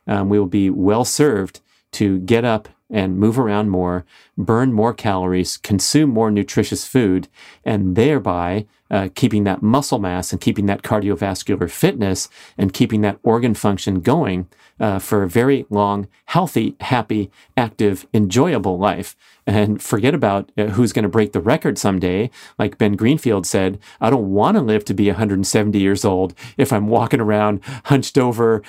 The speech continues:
and, um, you know, I, I, I don't have any libido, I don't have any energy,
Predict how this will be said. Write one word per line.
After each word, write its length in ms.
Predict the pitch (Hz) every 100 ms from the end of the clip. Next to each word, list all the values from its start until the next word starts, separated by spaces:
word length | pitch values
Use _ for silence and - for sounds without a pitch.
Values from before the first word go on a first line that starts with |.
| -
and, 320 | - 107 113 113
um, 340 | 120 113 101 - 110
you 120 | - 127
know, 200 | 104 113
I, 100 | 117
I, 280 | 127 117 120
I 40 |
don't 180 | 123 123
have 200 | 127 117
any 160 | 117 113
libido, 500 | 110 120 139 131 113
I 60 |
don't 180 | 113 117
have 140 | 120
any 180 | 110 107
energy, 600 | - 120 110 123 110 107